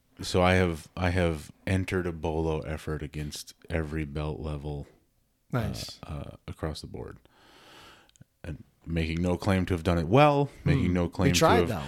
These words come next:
Speaker 1: have not done it without essentially their permission.
Speaker 2: <laughs>
Speaker 1: Like,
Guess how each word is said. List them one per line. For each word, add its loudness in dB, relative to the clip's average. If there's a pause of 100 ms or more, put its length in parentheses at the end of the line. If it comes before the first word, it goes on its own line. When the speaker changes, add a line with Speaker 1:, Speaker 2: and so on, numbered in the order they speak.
(140)
Speaker 1:
have -2
not -2
done 0
it -4
without 0
essentially -2
their 0
permission. 2
Speaker 2:
<laughs> -6
Speaker 1:
Like, 0